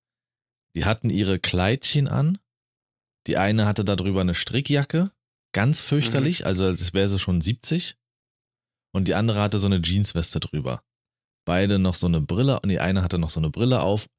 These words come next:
Speaker 1: Und das Schlimmste ist, an so deutschen Büro, äh, keine Ahnung,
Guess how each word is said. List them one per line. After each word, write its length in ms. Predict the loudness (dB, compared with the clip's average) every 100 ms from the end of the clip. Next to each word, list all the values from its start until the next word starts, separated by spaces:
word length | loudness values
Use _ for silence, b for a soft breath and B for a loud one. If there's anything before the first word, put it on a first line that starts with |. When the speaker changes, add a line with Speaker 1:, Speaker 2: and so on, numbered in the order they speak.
| _ _ _ -2
Speaker 1:
Und 140 | 0 2
das 260 | 0 -2
Schlimmste 560 | -2 2 2 2 0 0
ist, 260 | 0 -2 -2
an 160 | 0 2
so 120 | 0
deutschen 720 | 0 0 2 0 0 0 -2 -6 _ -2
Büro, 540 | 0 2 2 2 -2 _ _ _ _ _ _ -2
äh, 460 | 2 2 2 2 0 -4 _ _ _ _ _ _ _ _ _ -6
keine 280 | -2 0 2
Ahnung, 320 | 2 0